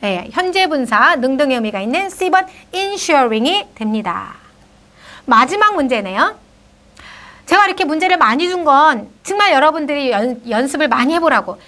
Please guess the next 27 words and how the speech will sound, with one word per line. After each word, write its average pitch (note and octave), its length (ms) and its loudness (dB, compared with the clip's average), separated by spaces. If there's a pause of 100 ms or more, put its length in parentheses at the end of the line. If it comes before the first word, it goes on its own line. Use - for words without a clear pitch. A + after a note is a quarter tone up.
이런 D#4 280 2
여러 B3 220 4
가지 E4+ 200 0
유형들을 B3 340 -2
전부 A3 200 -2
한번 A3+ 220 -4 (220)
체크해 G4 320 -2
보시라고 D4+ 540 2
힘들지만 F4+ 420 -2
문제를 A3+ 260 -2
좀 A3+ 120 -4
많이 A3 200 2
넣었어요. A#3 540 0 (760)
좋으시죠? D4 420 0 (220)
<laughs> - 880 -14
During G4 380 4
the F#4 140 2
summer, F4+ 340 2 (220)
여름 C4+ 360 0
동안에 B3 600 0 (360)
직원들은, D#4+ 720 0 (120)
이 D#4 160 2
회사에 F4+ 340 2
다니는 C4+ 360 0
직원들은 C#4 540 -2
일을 F4+ 300 2
한다? F4 440 2